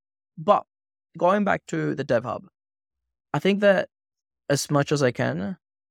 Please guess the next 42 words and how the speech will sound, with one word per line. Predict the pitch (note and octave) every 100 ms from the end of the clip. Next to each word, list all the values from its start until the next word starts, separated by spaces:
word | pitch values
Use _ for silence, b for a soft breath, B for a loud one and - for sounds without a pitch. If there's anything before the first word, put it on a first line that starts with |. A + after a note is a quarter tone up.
| _ _ -
I |
wanna | B2+ B2+
contribute | B2+ C3 - C3+ C3 A#2+ A#2+ -
in | B2+ B2
that | A#2+ A2+ A2+ A2+ - _ _ _ _
rebranding | C3 A#2+ B2 B2 G#2 A2 G2 F3 -
or | B2
repositioning, | C3+ B2 B2+ A#2+ - G2 G2 D#2 -
because | C3 B2+ B2+ A#2 B2 - - - _ _
I | - F#3+
remember | A#3+ A#3 A3 F#3+ F#3 E3+ D3 - _ _ _ _
when, | C#3 C3+ C3 B2+
uh, | B2+ A#2+ -
you | - C#3
started | - D3 C#3 C#3
hosting | B2+ C3+ B2+ - C3 B2
all | C3+ C3
these | C3+ B2+ -
working | B2 B2 B2
groups | B2 A2+ A2 - - -
and | B2+ A#2
I |
started | A2+ C3 C3
joining | B2+ C3 A#2+ A#2+
a | -
lot | A#2 A#2+
of | B2
these | B2+ B2 -
meetings, | B2 B2+ B2 A#2+ - - _ _ _ _ _ _ _ _ _ -
it | D#3+
was | D3
very | F3 F#3
obvious | C3 B2+ A2+ -
to | B2
me, | A#2+ A2+
and | A2+ B2+
we |
actually | B2+ B2+ C#3+
discussed | C3 A#2 - A#2+ A#2+
at | B2
the | A#2+
time, | B2+ A#2+ A#2+ A#2